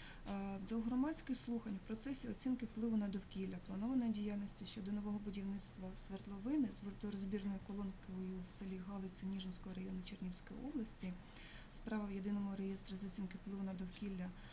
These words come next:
дванадцять тисяч триста сорок шість. Е, представники громадськості не приєдналися.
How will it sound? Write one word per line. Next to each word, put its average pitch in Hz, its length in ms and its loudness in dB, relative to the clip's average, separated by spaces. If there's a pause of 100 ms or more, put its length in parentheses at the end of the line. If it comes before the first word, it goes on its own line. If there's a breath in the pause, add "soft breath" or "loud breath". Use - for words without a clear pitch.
(400 loud breath)
дванадцять 202 480 0 (100)
тисяч 214 440 2
триста 208 420 0
сорок 190 400 0
шість. - 520 2 (120)
Е, 208 40 -2 (400)
представники 214 720 2
громадськості 202 840 0
не 202 220 2
приєдналися. 226 880 2